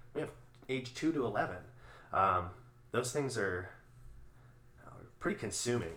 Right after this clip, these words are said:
So there's not a lot of time outside of that, and so that's, uh, you know, finding self-care time. And so what I do in self-care time is I do art. So most of the stuff I make on a daily ba-, basis, I don't view as like, "Oh, I made this artistic creation." I kind of reject the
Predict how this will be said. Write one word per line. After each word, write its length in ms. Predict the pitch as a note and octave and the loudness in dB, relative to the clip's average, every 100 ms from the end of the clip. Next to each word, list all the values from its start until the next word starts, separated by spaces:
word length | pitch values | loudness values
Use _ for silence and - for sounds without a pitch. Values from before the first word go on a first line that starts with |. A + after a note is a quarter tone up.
| - | -8
So 140 | - A#2+ | 0 2
there's 160 | B2+ | 2
not 260 | G#2 F#2+ A2 | 2 4 6
a 60 | A2+ | 6
lot 160 | B2 | 6
of 140 | B2 - | 4 0
time 260 | C3+ B2+ | 0 4
outside 360 | B2+ B2+ C#3 C3+ | 4 6 4 4
of 80 | C3 | 6
that, 180 | C#3 C3 | 6 6
and 140 | G#2+ | 2
so 340 | - G#2+ G#2 - - - - - | 2 4 4 2 -12 -16 -18 0
that's, 320 | A2 G2+ - | 6 6 6
uh, 300 | G#2 F2+ F2 F2+ - - - | 0 0 0 -4 -10 -14 -2
you 60 | |
know, 80 | F#2+ | -2
finding 480 | - G#2+ G2+ F#2+ F#2 | 2 2 2 -2 -4
self-care 480 | - A2 - B2+ A#2 | 2 2 2 2 2
time. 260 | A2 F#2+ | 2 -2
And 100 | F#2+ | -4
so 260 | F#2 G#2 G2 - | 2 2 2 0
what 120 | G#2 | 2
I 100 | A#2+ | 4
do 220 | G#2 G#2 | 4 0
in 120 | G2 | -2
self-care 440 | G2 G#2 G#2 - G#2 | 2 2 2 0 -2
time 320 | A2 G#2 F#2+ - - - | 0 -2 -2 -10 -14 -6
is 100 | G#2 | 4
I 140 | A2 | 4
do 180 | A#2+ A2+ G#2 | 4 2 6
art. 300 | A2+ - - - - | 6 4 -8 -18 -6
So 180 | - G2+ | 4 6
most 240 | C3+ G3 | 8 8
of 80 | D3+ | 6
the 60 | C3 | 2
stuff 240 | C3 A#2+ | 4 6
I 100 | B2+ | 6
make 240 | A#2 C3+ C3+ | 4 2 2
on 80 | A2+ | 0
a 80 | |
daily 220 | G#2+ A#2 A2+ | 0 0 2
ba-, 240 | A#2+ B2 - - - | 2 0 -4 -14 -4
basis, 540 | A#2+ C3+ A#2+ G2+ - - | -2 0 0 -2 0 2
I 100 | B2 | 4
don't 220 | A#2 A2+ | 4 0
view 260 | A2 G#2 | -4 0
as 140 | G2+ A2 | 0 2
like, 280 | G2 F2+ - - | 2 0 -2 2
"Oh, 120 | G#2+ | 4
I 80 | G2 | 4
made 160 | G#2 | 0
this 340 | G2 F2+ - - | -2 -6 -10 -6
artistic 360 | A#2 G#2 G#2 F#2 | -4 -4 -6 -6
creation." 360 | A2+ G2+ G2+ F#2+ | -2 0 0 -4
I 60 | |
kind 220 | F#2+ G#2+ G2+ | -4 -2 -2
of 120 | F#2 - | -4 -8
reject 460 | F#2+ F#2+ F#2+ - | -8 -2 -4 -4
the 100 | - | -8